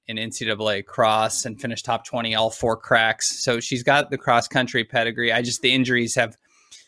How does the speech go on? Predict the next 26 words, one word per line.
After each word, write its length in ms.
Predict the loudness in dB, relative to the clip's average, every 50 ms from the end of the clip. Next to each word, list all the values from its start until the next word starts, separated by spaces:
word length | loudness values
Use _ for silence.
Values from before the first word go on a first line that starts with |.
| _ _ _ -2
have 140 | -2 -2 -2
certainly 360 | 0 0 0 0 0 -2 -6
piled 420 | -6 -4 -2 0 0 2 0 0 0
up 220 | -2 -2 -4 -6 _ _ _ _ _ _ _
for 220 | -4 -4 -4 -2
her. 460 | 0 0 0 0 0 0 -2 -4 -8 _ _ _ _ -10
Um, 580 | -8 -6 -4 -4 -4 -6 -8 -8 -12 -14 -16 _ _ _ _ -6 -2
I 100 | -2 0
think 140 | 0 -2 0
she 120 | 0 0
has 140 | 0 0 0
excellent 380 | -4 -4 -2 -4 -6 -6 -6
potential 400 | -8 -4 -4 -4 -4 -2 -4 -4
on 160 | -4 -4 -6 -8
the 60 | -6
roads 260 | -4 -4 -4 -6 -8
if 100 | -10 -12
she 140 | -10 -12 -12
can 140 | -10 -10 -12
stay 260 | -8 -6 -4 -6 -4
healthy. 400 | -4 -4 -6 -6 -6 -8 -10 -10
We 160 | -8 -10 -10
see 220 | -10 -6 -6 -6 -6
these 200 | -6 -8 -4 -2
athletes 500 | -2 -2 -2 -2 -4 -6 -6 -6 -4 0
that, 240 | 2 2 2 0